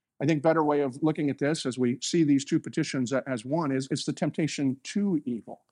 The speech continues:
Uh, because it's important for us to recognize this. Temptation itself is essentially neutral. Every one of us faces temptations. It's natural in life. There's things that we, uh,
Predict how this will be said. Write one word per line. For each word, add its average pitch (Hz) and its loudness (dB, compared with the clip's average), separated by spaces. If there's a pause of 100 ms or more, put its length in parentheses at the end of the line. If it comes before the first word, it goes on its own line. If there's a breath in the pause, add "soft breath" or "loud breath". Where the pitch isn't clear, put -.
(580)
Uh, - -10
because 180 2
it's 185 0
important 202 2
for 202 4
us 175 0
to 185 -4
recognize 165 0
this. 175 0
Temptation 202 0
itself 170 -2
is 139 0
essentially 135 -2
neutral. 139 -2 (640)
Every 170 4
one 165 2
of 160 2
us - 0 (160)
faces 156 2
temptations. 135 -2
It's - -4
natural 139 -2
in 127 0
life. 151 -2
There's 120 -4
things 135 0
that 127 -2
we, 131 2 (100)
uh, 131 -6